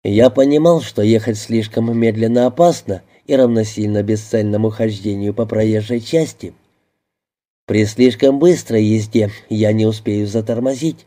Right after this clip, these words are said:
Реакция почти нулевая. Держи голову неподвижно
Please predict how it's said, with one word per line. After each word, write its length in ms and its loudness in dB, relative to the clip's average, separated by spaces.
Реакция 640 0
почти 440 -4
нулевая. 640 -2
Держи 540 0
голову 380 4
неподвижно 800 2